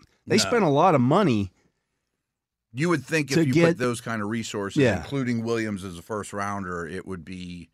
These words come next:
Speaker 2: Eagles-Lions level, Browns
Speaker 1: Or
Speaker 2: level,
Speaker 1: even
Speaker 2: or even
Speaker 1: top
Speaker 2: slightly
Speaker 1: twelve
Speaker 2: below.
Speaker 1: level. Yeah.
Speaker 2: Right. I mean, I think it's sixteenth instead of thirtieth,
Speaker 1: I don't
Speaker 2: which, if you could, if the Steelers could go to sixteen in the offseason,
Speaker 1: Yeah.
Speaker 2: depending what it cost you, is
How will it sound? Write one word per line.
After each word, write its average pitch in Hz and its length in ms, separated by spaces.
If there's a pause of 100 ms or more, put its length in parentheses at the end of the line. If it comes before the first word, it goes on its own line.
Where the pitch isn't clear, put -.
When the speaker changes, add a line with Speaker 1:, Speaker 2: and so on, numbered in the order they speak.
(1000)
Speaker 2:
Eagles-Lions 104 720
level, 73 360 (680)
Browns 113 420
Speaker 1:
Or 170 160
Speaker 2:
level, 196 160
Speaker 1:
even 135 340
Speaker 2:
or 101 220
even 139 240
Speaker 1:
top - 140
Speaker 2:
slightly 202 400
Speaker 1:
twelve 120 180
Speaker 2:
below. 104 220
Speaker 1:
level. 78 100
Yeah. 147 100
Speaker 2:
Right. 87 320
I 98 80
mean, 107 120
I 110 100
think 110 180
it's - 180
sixteenth 120 680
instead 98 340
of 87 60
thirtieth, 78 500 (920)
Speaker 1:
I 185 40
don't 160 100
Speaker 2:
which, - 200 (400)
if 127 140
you 135 60
could, 131 200
if 113 180
the 101 60
Steelers 156 360
could 113 60
go 127 80
to 113 60
sixteen 120 500
in 98 100
the 101 100
offseason, 95 600
Speaker 1:
Yeah. 110 160
Speaker 2:
depending 107 360
what 92 100
it 85 80
cost 82 360
you, 107 220 (640)
is 160 340